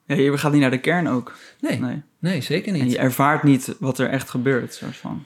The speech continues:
Speaker 2: Ja,
Speaker 1: Ja.
Speaker 2: en, en ook in het, eh, de kern van iets, zeg maar, kan je ook weer in, in verdwijnen, als het ware. Het zijn allemaal valkuilen, hè? Dus ik wil naar de kern van iets. Dus ik moet die cursus doen en ik moet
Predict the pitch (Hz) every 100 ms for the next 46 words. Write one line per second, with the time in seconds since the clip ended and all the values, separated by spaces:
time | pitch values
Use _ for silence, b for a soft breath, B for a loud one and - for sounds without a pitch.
0 | - 226 170 - - 160 156 - - 143
1 | 143 139 139 - _ _ _ _ _ _
2 | _ _ - 175 185 - 165 156 - -
3 | _ _ _ 143 135 135 135 135 131 131
4 | - 170 165 190 208 156 147 143 208 -
5 | - - 131 147 226 - _ _ - 139
6 | 135 180 185 143 - 120 117 113 _ _
7 | - 120 117 110 117 104 110 110 107 -
8 | 107 104 104 110 156 165 135 - 139 131
9 | 120 110 110 117 180 196 135 - B B
10 | B B B 151 156 170 135 131 147 151
11 | 156 131 123 110 - 127 135 147 143 135
12 | 123 160 156 147 131 123 120 135 143 117
13 | 120 127 123 -